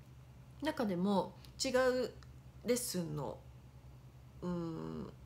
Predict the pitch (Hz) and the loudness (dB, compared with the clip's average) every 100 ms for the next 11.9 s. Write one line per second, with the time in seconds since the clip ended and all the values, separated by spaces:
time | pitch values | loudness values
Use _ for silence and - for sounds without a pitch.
0 | - 208 202 190 185 180 - - 214 202 | 0 2 4 4 4 2 -2 -4 0 2
1 | 185 185 180 175 175 190 - 254 269 233 | 2 0 2 2 0 -4 -4 0 2 2
2 | 214 208 165 165 - - - - - - | 0 -2 -2 -4 -6 -12 -12 -14 -18 -10
3 | - 311 294 240 185 151 - - - - | -2 0 0 -2 -4 -4 -4 -8 -8 -10
4 | 80 73 - - - 190 190 202 - - | -8 -8 -10 -10 -8 -6 -6 -6 -8 -8
5 | 165 170 180 190 190 196 - 180 175 - | -4 -4 0 0 -2 -8 -6 -2 -2 -6
6 | - - - - - - - - - 311 | -16 -16 -16 -14 -14 -16 -18 -14 -2 0
7 | 302 339 339 339 349 208 185 185 180 - | 0 -2 2 2 4 2 2 0 0 -4
8 | - 269 330 339 330 - 339 320 311 311 | -4 0 0 2 0 0 0 0 0 0
9 | 302 208 220 208 - - - 208 190 180 | 2 4 4 4 2 -4 -2 0 0 -2
10 | 151 139 127 - - - - - - 311 | -6 -8 -8 -8 -8 -8 -2 -2 0 0
11 | 262 254 220 208 - - - 208 208 | 2 2 2 -2 -12 -14 -8 -4 -6